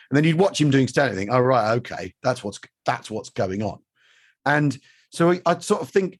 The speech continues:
try to think, I tried to think in those terms as well of how long you could pick 'em up and carry you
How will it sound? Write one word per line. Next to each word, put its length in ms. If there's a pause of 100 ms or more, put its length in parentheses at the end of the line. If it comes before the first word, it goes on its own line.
(140)
try 220
to 80
think, 240 (160)
I 240
tried 280
to 60
think 240
in 80
those 260
terms 320
as 120
well 140
of 160
how 140
long 140
you 80
could 220
pick 120
'em 100
up 160
and 100
carry 340
you 140